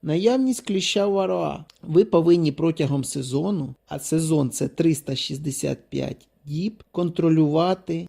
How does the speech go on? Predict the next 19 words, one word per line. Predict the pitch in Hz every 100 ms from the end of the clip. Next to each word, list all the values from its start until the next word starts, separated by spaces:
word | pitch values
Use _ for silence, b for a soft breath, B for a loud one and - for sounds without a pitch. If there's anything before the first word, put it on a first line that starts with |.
| _
і | 180
знати, | 170 180 185 156 - - 123 120 _
яка | 139 143 160 185 190 - 170 190 202 - _
закліщеність | 147 156 160 143 139 - 170 185 185 180 165 - _ -
у | 143 139
вас | 147 160 - - -
на | 143 156
пасіці. | 156 165 139 - - - - - _ _
І | 160 165 151 139 -
протягом | 156 170 165 147 147 139
сезону | - 143 185 220 190
проводити | - 147 147 156 175 175 165 160 147 -
всі | - - 196 156 131 _ _
заходи, | 135 139 175 226 - 151 135 139 - _
щоб | - - 147 139
зменшувати | 139 147 185 196 196 185 185 170 - _ _
його | 180 156 135 175
кількість. | 175 - 208 147 - - - - _ _
Не | 151 180 214 208